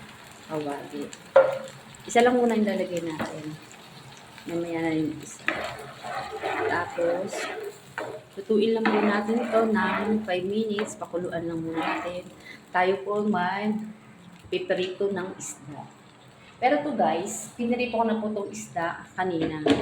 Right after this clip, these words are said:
Nagprito na ako ng isda. Ilalagay na lang natin siya pag kumukulo na po tong gata. Pa-, alam niyo na naman kung paano magprito, di ba? Ayan. Lagyan na lang natin siya maya-maya pagka, ano na siya.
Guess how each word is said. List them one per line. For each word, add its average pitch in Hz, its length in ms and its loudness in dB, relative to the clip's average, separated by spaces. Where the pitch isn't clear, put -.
Nagprito 202 320 0
na 202 160 2
ako 208 160 0
ng 220 160 2
isda. 185 560 -6
Ilalagay 185 320 -2
na 185 160 -6
lang 180 80 -10
natin 170 240 -8
siya 170 240 -8
pag 165 160 -10
kumukulo 156 480 -6
na 156 80 -6
po - 240 -20
tong 156 240 -6
gata. 135 320 -12
Pa-, - 240 -10
alam 220 160 8
niyo 254 160 8
na 247 80 6
naman 254 160 6
kung 226 80 0
paano 196 240 8
magprito, 165 480 2
di 147 160 -2
ba? 135 240 0
Ayan. 135 400 -4
Lagyan 175 240 -4
na 175 80 -6
lang 175 80 -6
natin 160 160 -6
siya 160 160 -10
maya-maya 165 400 -6
pagka, 185 720 0
ano 156 160 -6
na 147 80 -6
siya. - 160 -14